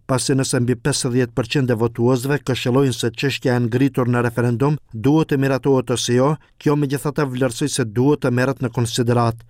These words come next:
Maqedonia është shtet qytetar, sovraniteti buron nga qytetarët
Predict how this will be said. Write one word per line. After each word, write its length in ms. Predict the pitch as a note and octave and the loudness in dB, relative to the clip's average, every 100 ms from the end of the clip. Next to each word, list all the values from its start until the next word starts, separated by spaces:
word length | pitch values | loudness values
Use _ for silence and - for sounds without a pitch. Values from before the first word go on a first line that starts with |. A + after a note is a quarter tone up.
| _ C3 | _ -2
Maqedonia 560 | B2+ C3+ B2+ C3+ C3 | 0 0 0 2 2
është 240 | B2 - B2+ | 0 -2 -4
shtet 320 | - B2+ A#2 | -2 -4 -2
qytetar, 480 | C3 A#2+ A#2 A#2 A2+ | -2 -2 0 0 0
sovraniteti 800 | - C3 A#2+ A#2+ A#2 C#3 C#3+ C#3+ | -2 -2 0 0 0 0 0 0
buron 400 | A#2 C3+ C#3 B2 | 2 2 2 -2
nga 100 | A#2 | -2
qytetarët 640 | C3+ A#2 A#2 B2+ C#3+ C#3+ | -2 -2 0 0 0 -2